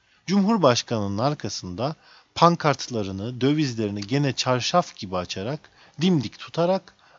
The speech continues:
öyle sessiz sessiz dikilip dinlediler. Hatta Hamburg Belediye Başkanı tam konuşmasına başlayacağı sıra birkaç delikanlı gene koşuverdi. Sadece onun görebileceği şekilde bir yeni pankart daha açtı.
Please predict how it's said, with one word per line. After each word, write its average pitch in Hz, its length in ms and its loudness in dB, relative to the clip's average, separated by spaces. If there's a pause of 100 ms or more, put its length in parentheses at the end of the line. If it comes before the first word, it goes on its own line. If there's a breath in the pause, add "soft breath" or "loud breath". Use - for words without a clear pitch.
öyle 156 300 4
sessiz 175 720 -4
sessiz 110 560 -12
dikilip 143 420 -10
dinlediler. 107 560 -10 (420 loud breath)
Hatta 147 560 0 (240 soft breath)
Hamburg 160 460 4
Belediye 131 400 0
Başkanı 107 420 -4
tam 190 320 -2
konuşmasına 110 800 -10
başlayacağı 156 600 -2
sıra 180 340 -4 (320 loud breath)
birkaç 165 420 0
delikanlı 107 540 -4
gene 135 360 -4
koşuverdi. 110 840 -8 (260 soft breath)
Sadece 165 540 2
onun 147 280 -2
görebileceği 139 680 -2
şekilde 107 580 -8
bir 170 160 -4
yeni 113 280 -6
pankart 120 600 -6
daha 123 200 -6
açtı. 85 380 -12